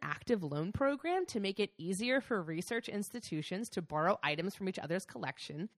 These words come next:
She hosted guest lectures, graduate seminars, and meetings of various professional organization,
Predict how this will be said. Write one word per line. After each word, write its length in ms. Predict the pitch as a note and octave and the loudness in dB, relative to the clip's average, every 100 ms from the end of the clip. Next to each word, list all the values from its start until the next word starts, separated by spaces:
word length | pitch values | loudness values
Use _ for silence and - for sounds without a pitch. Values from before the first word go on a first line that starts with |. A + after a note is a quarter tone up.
| - - _ | -20 -20 _
She 220 | - - G3+ | -8 -4 2
hosted 420 | G3 F#3+ E3+ - | 2 2 -2 4
guest 260 | C4+ - B3+ | 6 6 2
lectures, 440 | B3 - A#3 A3+ - _ _ | -2 0 0 0 -6 _ _
graduate 500 | - A3+ A#3 A#3 G#3+ | 8 10 10 6 4
seminars, 500 | - G#3 G3+ F#3+ F#3+ | 2 2 4 2 2
and 260 | - E3+ F#3+ | 0 0 2
meetings 340 | A#3 A3+ G3 | 2 2 2
of 100 | F3+ | 0
various 320 | E3 D#3+ E3 | 2 0 0
professional 520 | - E3 A3+ A#3+ A3 | -4 0 2 2 0
organization, 800 | F#3+ G3+ G3 F#3+ F#3+ F3+ - F#3 | 0 0 2 2 2 0 2 0